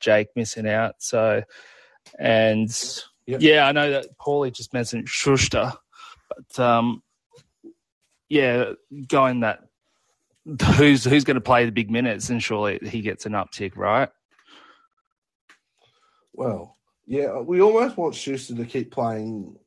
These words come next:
Speaker 2: a small role so that he's a really good price to pick up next year when he's a starting five-eighth.
Speaker 1: That's right. That's right. So I don't know. That might, um, that might stop this week, that, that cash fall. So wait and see.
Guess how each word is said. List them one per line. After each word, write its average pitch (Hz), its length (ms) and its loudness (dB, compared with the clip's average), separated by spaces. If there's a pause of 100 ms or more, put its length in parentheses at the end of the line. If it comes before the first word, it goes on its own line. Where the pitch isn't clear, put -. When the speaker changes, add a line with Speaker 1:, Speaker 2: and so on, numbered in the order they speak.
(120)
Speaker 2:
a 123 100 -4
small 131 440 -2
role 113 240 -2
so 113 180 -6
that 110 120 -4
he's 110 180 -6
a 107 80 -2
really 117 220 -2
good 113 180 -6
price 104 260 -6
to - 100 -20
pick 120 200 -10
up 98 140 -10
next - 260 -8
year 113 120 -6
when 104 140 -6
he's 101 200 -8
a 104 60 -12
starting 104 420 -8
five-eighth. 101 640 -8 (1700)
Speaker 1:
That's - 220 -14
right. 120 480 2 (320)
That's - 220 -12
right. 113 300 2
So 113 360 4 (320)
I 139 80 4
don't 131 120 6
know. 123 140 8
That 123 180 6
might, 120 500 0
um, 107 420 -6 (160)
that 117 160 2
might 113 320 2
stop - 380 -2
this 107 220 -6
week, 104 220 -4
that, - 280 -4
that - 260 -4
cash - 380 -6
fall. 107 400 -4
So 107 500 -4 (520)
wait 113 200 4
and 101 120 -8
see. 110 400 2